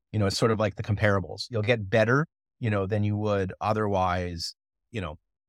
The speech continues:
Uh, the other thing that we do is, you know, the, the three point, and that's just a, again, a, a way of saying,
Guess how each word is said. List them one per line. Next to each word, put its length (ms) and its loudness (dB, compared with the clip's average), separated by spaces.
Uh, 280 -2
the 200 4
other 240 8
thing 200 4
that 100 4
we 120 4
do 220 4
is, 220 2
you 80 4
know, 80 6
the, 160 4
the 180 0
three 300 -2
point, 360 -2
and 140 -2
that's 160 -2
just 260 -6
a, 200 -2
again, 240 0
a, 80 0
a 100 -4
way 200 0
of 80 -2
saying, 360 -2